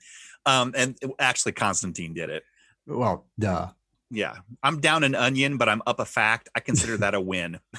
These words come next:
Speaker 1: <laughs> It's actually a win-win. I don't like onions. Um, <laughs> So the, the quote there from the microfiche, I mean, from the Alan Sepinwall of the Star Ledger, um, he said, "Like The Office when it's clicking,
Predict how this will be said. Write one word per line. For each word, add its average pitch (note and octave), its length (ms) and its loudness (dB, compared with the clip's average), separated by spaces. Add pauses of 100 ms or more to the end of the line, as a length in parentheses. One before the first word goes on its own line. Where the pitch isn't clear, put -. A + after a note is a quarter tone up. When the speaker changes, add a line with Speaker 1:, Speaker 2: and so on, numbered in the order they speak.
(280)
Speaker 1:
<laughs> A#3+ 120 2 (460)
It's A2+ 100 2
actually B2 300 2
a G2+ 40 2
win-win. F#2 380 -4
I F#2 120 -4
don't - 80 -6
like F2+ 180 -8
onions. F2 340 -8 (340)
Um, B2 300 0 (300)
<laughs> D3 80 -4
So C#3+ 440 2 (420)
the, C3 220 2 (180)
the C3+ 120 2
quote G3 340 4
there B2+ 200 6
from B2 200 0
the - 80 2
microfiche, B2 640 0
I C#3+ 80 0
mean, C3+ 160 2
from C3 200 -2
the A2 120 0
Alan C3+ 240 2
Sepinwall B2+ 500 0
of G2+ 40 -8
the G2+ 80 -4
Star A#2+ 220 0
Ledger, G#2+ 480 0 (280)
um, A2 280 0 (580)
he - 200 -4
said, G3+ 340 2 (320)
"Like E3+ 340 2
The A#3+ 160 0
Office D3+ 540 0
when A#2 140 -2
it's G#2+ 140 -2
clicking, - 600 -4